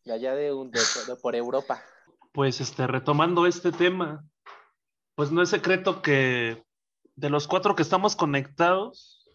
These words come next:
Speaker 2: creo que dos somos chilangos. Y, este, el otro día estaba merodeando por internet, ya saben, estos, este, grupitos de humor negro y la chingada.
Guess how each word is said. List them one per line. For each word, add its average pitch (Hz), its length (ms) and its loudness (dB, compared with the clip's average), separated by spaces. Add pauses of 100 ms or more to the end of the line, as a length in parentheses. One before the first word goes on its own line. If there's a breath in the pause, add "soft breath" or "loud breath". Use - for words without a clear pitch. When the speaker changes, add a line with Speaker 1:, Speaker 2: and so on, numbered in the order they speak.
(120)
Speaker 2:
creo 151 240 -4
que 170 120 2
dos 160 300 4
somos 170 300 2
chilangos. 143 800 0 (1400)
Y, 127 80 -6
este, 135 240 0
el 143 100 6
otro 160 220 4
día 175 440 6 (420)
estaba 156 280 2
merodeando 180 440 2
por 165 120 2
internet, 151 640 0 (160)
ya 156 120 -2
saben, 147 880 2 (680)
estos, 147 420 -2
este, 139 600 0
grupitos 147 840 0 (560)
de 147 100 -2
humor 147 640 -2 (140)
negro 135 460 -2
y 131 60 -2
la 123 120 -4
chingada. 135 640 -4